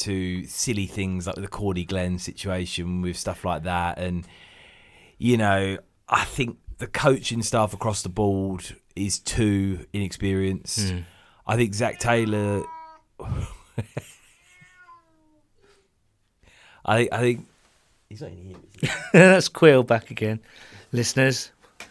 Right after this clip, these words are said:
Speaker 1: That is a dominant meow, isn't it? I think Zach Taylor is a good guy. I think he could potentially be a good coach, but I just think he is working with, you know,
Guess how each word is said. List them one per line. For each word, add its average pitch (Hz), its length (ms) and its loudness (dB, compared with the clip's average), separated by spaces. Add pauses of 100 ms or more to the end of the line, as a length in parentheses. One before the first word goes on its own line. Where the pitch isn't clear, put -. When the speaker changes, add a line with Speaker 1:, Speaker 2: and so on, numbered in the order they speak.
(500)
Speaker 1:
That 127 160 -8
is 98 100 -8
a 90 40 -8
dominant 98 500 2
meow, 87 500 -4
isn't 71 180 -8
it? - 60 -20 (280)
I 120 80 2
think 135 360 2
Zach 104 360 0
Taylor 104 800 0 (520)
is 113 140 -4
a 101 40 -6
good 95 200 -6
guy. 110 460 0
I 98 40 -4
think 101 160 -4
he 98 80 -6
could 90 120 -10
potentially 101 360 -4
be 101 140 0
a 95 60 -2
good 92 200 -6
coach, 101 440 -2
but 104 100 -2
I 101 100 0
just 101 220 -4
think 104 160 -6
he 107 220 -2
is 87 100 -6
working 92 440 -4
with, 85 300 -4 (800)
you 110 180 -4
know, 82 340 -4